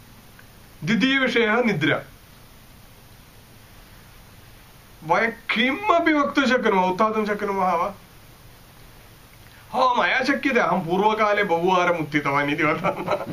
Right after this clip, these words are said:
पूर्वकाले भवान् किं किं कृतवान् स्यात्, इदानीं करोति वा इत्येव प्रश्नः। इदानीं भवान् कर्तुं शक्नोति वा?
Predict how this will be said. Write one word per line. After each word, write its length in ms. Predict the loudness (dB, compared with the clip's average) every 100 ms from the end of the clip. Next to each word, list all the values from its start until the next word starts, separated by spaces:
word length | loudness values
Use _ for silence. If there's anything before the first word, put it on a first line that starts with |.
| -12 -14 -14
पूर्वकाले 1000 | -14 0 2 4 4 2 2 0 0 0
भवान् 340 | 0 2 2 0
किं 180 | 0 -2
किं 300 | 2 0 2
कृतवान् 560 | 0 0 2 0 0
स्यात्, 540 | -2 0 0 -6 -6 -2
इदानीं 500 | 2 4 2 0 2
करोति 400 | 2 2 0 0
वा 120 | 0
इत्येव 340 | 0 0 0
प्रश्नः। 500 | 0 -2 -2 -2 -4 -8 -16 -20 -20 -20 -4
इदानीं 400 | 0 2 2 2
भवान् 340 | 2 2 2
कर्तुं 340 | 0 -2 -2 0
शक्नोति 480 | 0 -2 -2 -2 -4
वा? 200 | -6